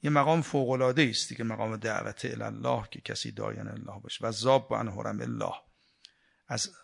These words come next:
حریم حرمت‌های الهی امام خطرها رو دور می‌کند، دفع می‌کند، شیاطین رو و حرمات الهی حفظ می‌شه با امام. واقعاً هم همینجور حرمات الهی در عالم با امام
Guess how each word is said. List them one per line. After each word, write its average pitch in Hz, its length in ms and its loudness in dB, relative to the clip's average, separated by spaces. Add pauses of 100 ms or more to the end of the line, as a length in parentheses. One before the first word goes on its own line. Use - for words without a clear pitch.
(440)
حریم 143 460 6 (340)
حرمت‌های 113 680 -6
الهی 113 520 -4
امام 123 420 6
خطرها 107 640 -4
رو 110 120 -4
دور 107 240 -8
می‌کند، 107 480 -4
دفع 107 300 -2
می‌کند، 113 340 -2
شیاطین 110 580 -2
رو - 180 -8 (500)
و - 60 -4
حرمات 107 440 -2
الهی 110 380 -2
حفظ 127 280 2
می‌شه 135 200 2
با 113 160 0
امام. 104 320 -4 (920)
واقعاً 120 340 2
هم 131 100 2
همینجور 110 340 0
حرمات 107 600 -8
الهی 107 160 -6
در 120 160 -4
عالم 123 400 -2
با 117 120 -4
امام 131 460 -4